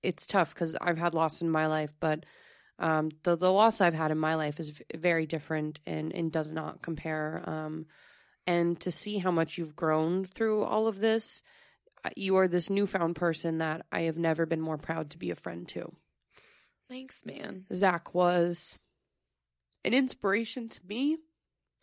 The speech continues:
Speaker 1: He was somebody who had the confidence, like you mentioned, I wish for myself. And I remember one of the first times he
Speaker 2: <laughs>
Speaker 1: reached out to me when we started this show, and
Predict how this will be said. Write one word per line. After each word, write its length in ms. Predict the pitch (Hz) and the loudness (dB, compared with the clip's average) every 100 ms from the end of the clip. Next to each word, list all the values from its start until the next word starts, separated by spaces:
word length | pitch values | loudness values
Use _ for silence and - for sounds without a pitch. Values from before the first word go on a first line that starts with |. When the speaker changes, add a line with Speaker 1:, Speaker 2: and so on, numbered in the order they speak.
| - - _ _ _ _ _ | -20 -20 _ _ _ _ _
Speaker 1:
He 160 | - 226 | -6 0
was 280 | 208 208 - _ _ | 2 0 -4 _ _
somebody 500 | - - 285 269 254 | -8 2 2 4 0
who 160 | 233 214 | 2 2
had 180 | 190 196 | 2 0
the 60 | |
confidence, 580 | 190 - 208 190 196 196 | -4 0 0 0 -6 -4
like 180 | 208 196 | -6 -4
you 60 | 202 | -4
mentioned, 340 | 185 202 190 | -4 -4 -6
I 180 | - 113 | -2 -2
wish 240 | - 214 | -2 -6
for 120 | - 214 | -8 -10
myself. 580 | - 233 - - - - | -8 -10 -6 -6 -8 -8
And 300 | - 190 233 - _ _ _ - - _ _ _ - | -6 -6 -8 -18 _ _ _ -20 -20 _ _ _ 0
I 120 | 202 | 2
remember 600 | 214 214 202 208 175 160 - _ _ _ _ - | 4 4 4 6 4 2 -6 _ _ _ _ 4
one 160 | 208 | 6
of 60 | 180 | 6
the 60 | |
first 280 | 180 190 175 | 4 4 4
times 320 | - 180 170 262 | 2 2 2 2
he 140 | 202 | 2
Speaker 2:
<laughs> 0 | |
Speaker 1:
reached 260 | 185 190 180 | 2 2 4
out 180 | 170 | 4
to 60 | 190 | 4
me 100 | 185 | 2
when 200 | 170 175 | 4 2
we 80 | 185 | 0
started 380 | - 180 180 180 | 0 0 0 -4
this 140 | - | -4
show, 520 | - - 175 175 - | -2 4 6 6 2
and 420 | - 185 170 202 | -2 -2 -2 -6